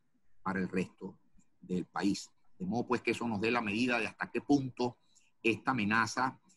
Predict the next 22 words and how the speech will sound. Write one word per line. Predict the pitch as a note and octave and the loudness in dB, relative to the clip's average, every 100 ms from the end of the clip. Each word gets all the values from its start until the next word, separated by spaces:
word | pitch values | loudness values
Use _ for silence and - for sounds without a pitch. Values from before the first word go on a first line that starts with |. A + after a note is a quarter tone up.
| _ | _
nos, | - G#2 F#2+ - - | -8 -4 -4 -6 -14
nos, | G2+ G2 - - | -6 -6 -6 -8
nos, | G2+ F#2 - | -6 -6 -6
nos, | F#2+ F#2 F#2 - | -4 -4 -6 -12
nos | G2+ G2 | -12 -8
sobreviene | G2 F#2+ F#2+ A#2 C3 | -4 0 0 2 0
en | B2 | -2
un | A2+ | -6
momento | A2+ A#2 A2+ A#2 | -6 -6 -2 0
de | |
altísima, | G#2 F#2 - C#3 B2 G#2 F#2 F2+ - | 0 0 -2 -2 -2 -2 -2 -2 -4
altísima | F2+ - C3 D3 C#3 C#3 C3+ - | -4 -2 -4 -2 -2 -2 -4 -4
vulnerabilidad, | G2+ B2+ C3 A2 G#2 A#2+ B2+ B2 B2+ - | -2 -2 0 0 0 0 2 4 4 2
además | F#2 F2+ F2+ A2 - - _ _ _ | -4 -2 0 0 -2 -12 _ _ _
acicateada | - F#2 G2 A#2 - A2+ A2 A#2+ A#2+ | -10 -8 -4 0 4 6 6 4 2
por | G#2 G#2+ - | 0 0 0
la | G#2 F#2 F2+ F#2 - | 0 0 0 -2 -6
ausencia | F2+ - A#2 A2+ G#2 A2+ A2 - _ _ _ _ | -8 -4 -2 -2 -4 -4 -4 -6 _ _ _ _
o, | F#2 F2 - | -10 -8 -6
o | |
absoluta | F2+ - F#2+ F#2+ | -8 -8 -12 -10
carencia | - F2 F#2 G2 - G#2+ G#2 | -8 -2 0 0 -2 -4 -4